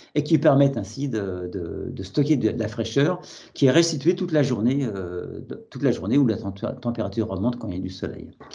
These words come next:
Voilà. Euh, la dernière chose que je voudrais vous dire sur le sujet du confort d'été, c'est, euh, l'environnement immédiat du bâtiment, donc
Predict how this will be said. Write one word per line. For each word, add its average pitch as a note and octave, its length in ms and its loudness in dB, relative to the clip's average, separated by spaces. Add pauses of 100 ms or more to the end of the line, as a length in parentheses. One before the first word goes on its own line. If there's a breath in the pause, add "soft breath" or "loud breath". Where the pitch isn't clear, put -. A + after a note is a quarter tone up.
(120)
Voilà. G1+ 180 -8 (800 loud breath)
Euh, G2+ 920 4
la - 100 6
dernière D#3+ 280 8
chose D#3+ 180 2
que C#3+ 100 4
je A#2 80 0
voudrais B2 200 2
vous B2 100 2
dire C3 160 4
sur A2+ 140 -2
le G2+ 40 -6
sujet A2 260 -8
du F#2 140 -8
confort C#3 420 0
d'été, E3 360 2 (460 loud breath)
c'est, C#3+ 360 6
euh, A2 540 2
l'environnement C#3 520 4
immédiat A#2+ 400 4
du F#2+ 140 -6
bâtiment, G2 600 -8
donc A2 200 -8